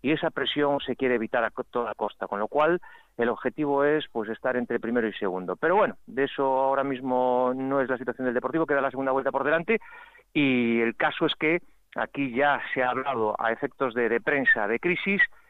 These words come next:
Evidentemente, pues el equipo, ya digo, lleva tres jornadas sin ganar, esa derrota en Cádiz, el empate sin goles ante el Lugo, el otro día esa derrota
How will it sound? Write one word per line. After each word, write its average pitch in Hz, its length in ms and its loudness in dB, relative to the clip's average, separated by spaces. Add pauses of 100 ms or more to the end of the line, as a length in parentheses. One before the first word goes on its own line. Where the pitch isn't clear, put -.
(200)
Evidentemente, 127 540 0
pues - 200 -2
el 117 80 2
equipo, 113 440 -2
ya 123 120 0
digo, 120 360 2
lleva 120 260 0
tres 127 160 -2
jornadas 123 440 0
sin 113 100 -4
ganar, 165 540 2
esa 120 200 -4
derrota 113 580 0 (280)
en 107 180 -4
Cádiz, 165 500 2
el 120 100 0
empate 113 300 -2
sin 123 120 -4
goles 120 200 -2
ante 117 200 -2
el 127 60 2
Lugo, 170 360 2 (300)
el 120 120 0
otro 131 200 0
día 123 120 0
esa 120 140 -2
derrota 120 380 0